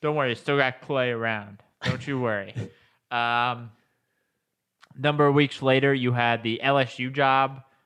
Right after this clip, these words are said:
Speaker 1: Uh, Eddie O was gonna be out after the season, just, like, a year and a half removed from a,
Speaker 2: <laughs>
Speaker 1: from a national championship. Uh, then the big name, you know, that was rolling around, Dan Mullen, came over from Mississippi State to Florida,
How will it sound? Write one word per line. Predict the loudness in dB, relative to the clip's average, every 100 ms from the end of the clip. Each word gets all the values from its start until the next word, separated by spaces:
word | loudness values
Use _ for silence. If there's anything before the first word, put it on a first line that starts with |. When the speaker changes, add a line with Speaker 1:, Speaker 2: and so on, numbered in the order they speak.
| -10
Speaker 1:
Uh, | -8 -4
Eddie | -4 -2 -2
O | 0 0
was | -2 -4
gonna | -6
be | -2
out | 0 0 -2 -4
after | -4 -4 -6
the | -10
season, | -10 -10 -10 -12
just, | -14 -16 _ _ _ _ _
like, | -16 -10
a |
year | -4 -2
and | -2
a | 0
half | 0 0 -2
removed | -12 -8 -10
from | -10 -10
a, | -6 -4 -4 -6
Speaker 2:
<laughs> |
Speaker 1:
from | -10
a | -2
national | 0 0 -2 -4
championship. | 0 0 0 -4 -2 0 0 0 _ _ _ _ _ _ -2
Uh, | 2 2 0 -2
then | 0 0 0
the | -2
big | 0 -2
name, | -2 -2 -2 -4 -8
you | -8
know, | -6 -6
that | -6 -6
was | -8 -10 -20 _ _ _
rolling | 4 6 6 2
around, | -2 -4 -6 -8 -12 -16 _ _ _ _ _ _
Dan | 0 0 -2
Mullen, | -8 -8 -8 -12 -16 -20 _ _ _
came | -8 -6 -4
over | -6 -6
from | -10
Mississippi | -10 -10 -14
State | -12 -10 -10
to | -12
Florida, | -6 -4 -2 -2 -4